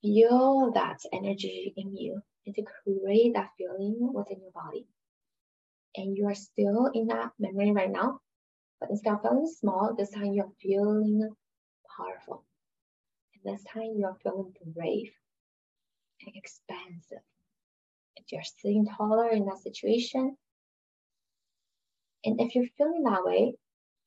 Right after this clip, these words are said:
what would you have done in that moment? How can you give more resources and more power back to you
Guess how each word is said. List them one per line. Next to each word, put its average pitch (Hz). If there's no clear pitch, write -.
what 196
would 226
you 240
have 220
done 185
in 185
that 175
moment? 156
How 214
can 294
you 330
give 226
more 202
resources 254
and 214
more 190
power 175
back -
to 196
you -